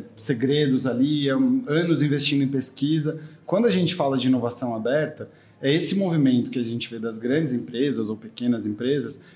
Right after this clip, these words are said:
se abrindo pra beber da fonte de, de inovação que acontece fora dos seus muros.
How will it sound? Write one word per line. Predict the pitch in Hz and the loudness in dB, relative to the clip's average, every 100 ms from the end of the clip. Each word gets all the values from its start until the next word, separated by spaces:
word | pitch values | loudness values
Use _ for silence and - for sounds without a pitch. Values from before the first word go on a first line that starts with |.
| - | -12
se | - | 0
abrindo | 165 135 139 180 190 | 0 2 2 2 0
pra | 175 160 | 0 2
beber | 160 135 160 | 2 2 2
da | 165 | 0
fonte | - 156 156 139 | 0 -2 -2 -4
de, | 131 | -8
de | 160 151 135 147 | -8 -8 -4 0
inovação | 160 156 156 160 | 0 0 -2 -2
que | 170 | -2
acontece | 165 165 151 131 127 - - - _ | 0 0 2 0 0 -6 -12 -20 _
fora | - 175 170 160 | -4 0 2 2
dos | 156 | 0
seus | 175 185 143 | 0 -2 2
muros. | 131 113 107 - | 2 2 -4 -10